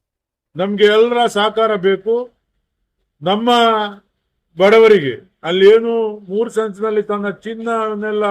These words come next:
ಮಾರಾಟ ಮಾಡಿ ಅಡವಿಟ್ಟು ಆ ಮನೆ ಕಟ್ಟಿ ಜೀವನ ಮಾಡ್ತಾ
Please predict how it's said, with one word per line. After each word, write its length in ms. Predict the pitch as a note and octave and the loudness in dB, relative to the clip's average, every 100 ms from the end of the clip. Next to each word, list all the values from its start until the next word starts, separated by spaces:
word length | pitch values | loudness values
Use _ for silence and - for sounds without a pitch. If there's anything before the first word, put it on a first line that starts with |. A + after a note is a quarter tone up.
| F#3 | -4
ಮಾರಾಟ 340 | G3 G#3+ G#3+ G#3 F#3+ | -4 -4 -4 -8 -6
ಮಾಡಿ 240 | G#3 A3 D#3 - _ _ _ _ _ _ _ D3+ | -2 -2 -2 -6 _ _ _ _ _ _ _ -2
ಅಡವಿಟ್ಟು 500 | F#3+ A3 A3+ E3+ A3 D3 - _ _ _ - | 2 4 2 0 -2 -2 -6 _ _ _ -10
ಆ 60 | E3+ E3+ | -8 -2
ಮನೆ 180 | G3+ A#3+ A#3+ | 0 0 2
ಕಟ್ಟಿ 320 | A#3 - A#3 E3+ D#3 _ _ _ - C#3+ | 0 2 2 2 0 _ _ _ -8 2
ಜೀವನ 240 | A3+ A#3 G#3 | 4 4 0
ಮಾಡ್ತಾ 240 | F#3+ D#3+ | 0 0